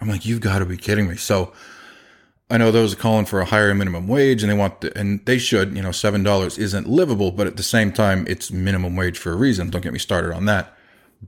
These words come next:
But the more this happens, now here I am sitting here with a fifteen dollars starting pay, and any of my employees can now go to Walmart or be a bus driver or make pizzas for the same amount they're starting at with me.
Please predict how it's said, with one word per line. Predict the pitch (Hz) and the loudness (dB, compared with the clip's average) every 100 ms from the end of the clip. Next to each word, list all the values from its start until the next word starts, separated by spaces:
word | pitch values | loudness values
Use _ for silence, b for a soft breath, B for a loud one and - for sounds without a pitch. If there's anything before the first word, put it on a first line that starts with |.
| - | -2
But | 101 82 - _ _ | 0 0 -4 _ _
the | 101 95 101 | -14 -4 0
more | 95 101 110 117 | 2 4 4 4
this | 95 107 - | 2 0 0
happens, | - 165 - 95 92 | 0 0 0 -2 -2
now | 95 107 110 | 0 2 2
here | 92 117 127 | 2 2 4
I | 127 | 4
am | 101 | 2
sitting | 92 107 95 | 0 -4 -2
here | 101 | -2
with | 92 | -2
a | 85 | -2
fifteen | - 120 113 104 | -2 -2 0 0
dollars | 101 98 92 | 2 2 0
starting | - 101 92 87 | 0 0 0 -2
pay, | - - 143 95 92 - B B B B B _ - | -6 0 2 2 -2 -8 B B B B B _ -2
and | 110 - | -2 2
any | 110 120 | 4 4
of | 110 | 4
my | 110 | 2
employees | 98 - 107 95 | 2 2 2 2
can | - 92 | 0 0
now | 101 | 0
go | 92 98 | 2 0
to | 92 | 0
Walmart | 87 95 101 98 95 | 0 2 4 4 2
or | 95 | 0
be | 95 | 0
a | 90 | -2
bus | 101 98 98 - | -2 0 0 0
driver | 98 95 90 - | 2 2 2 0
or | 95 | 0
make | 95 92 - | 2 0 -2
pizzas | - 104 - 95 82 | -2 -2 2 0 0
for | 98 | -2
the | 87 | -2
same | - 98 | 0 2
amount | 92 95 87 | 4 2 2
they're | 95 | 0
starting | 85 - 90 87 | 0 2 2 2
at | 87 | -2
with | - 87 | -4 -4
me. | 90 85 | -4 -4